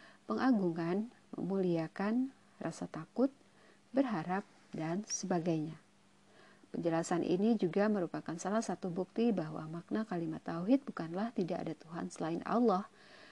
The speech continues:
karena dari sisi bahasa Arab saja sudah keliru. Makna ilah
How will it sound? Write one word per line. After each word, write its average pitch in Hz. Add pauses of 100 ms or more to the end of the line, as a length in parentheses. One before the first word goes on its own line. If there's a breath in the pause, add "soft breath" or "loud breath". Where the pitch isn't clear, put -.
(340 loud breath)
karena 254
dari 208
sisi 220
bahasa 170
Arab 170
saja 175
sudah 165
keliru. 180 (640 soft breath)
Makna 180
ilah 175